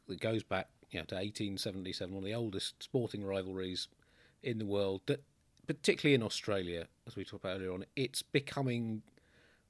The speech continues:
very, very predictable and samey? I mean, it,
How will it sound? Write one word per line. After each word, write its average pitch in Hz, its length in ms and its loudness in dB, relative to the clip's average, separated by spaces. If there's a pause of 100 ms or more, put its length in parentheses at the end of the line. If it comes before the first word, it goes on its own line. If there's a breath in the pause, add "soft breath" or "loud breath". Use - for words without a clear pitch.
(120)
very, 139 500 6
very 104 760 2
predictable 92 840 -2
and 95 200 -4
samey? 87 580 -2 (260)
I 120 60 -4
mean, 143 260 2 (120)
it, 185 120 2